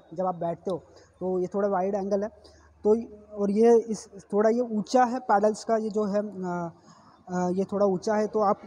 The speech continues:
एकदम हाई होके बैठते हो उसमें। अ, seat भी एडजस्टेबल है। और एक और future है इसमें, आपको ब-, बता देता हूँ।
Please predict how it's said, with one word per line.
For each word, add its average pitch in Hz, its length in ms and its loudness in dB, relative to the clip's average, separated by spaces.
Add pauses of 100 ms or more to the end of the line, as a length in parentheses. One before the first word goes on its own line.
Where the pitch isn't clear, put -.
(120)
एकदम 208 320 -4
हाई 196 280 0
होके 214 240 -2
बैठते 175 340 -4
हो 185 60 -2
उसमें। 190 240 -10 (360)
अ, 180 240 -4
seat 240 340 0
भी 247 100 2
एडजस्टेबल 220 600 0
है। 226 80 -4 (320)
और 233 160 6
एक 240 320 2
और 277 160 4
future 262 420 0
है 254 80 2
इसमें, 214 180 -6
आपको 214 200 -10
ब-, 196 160 -6
बता 190 200 0
देता 185 220 -4
हूँ। 240 100 -8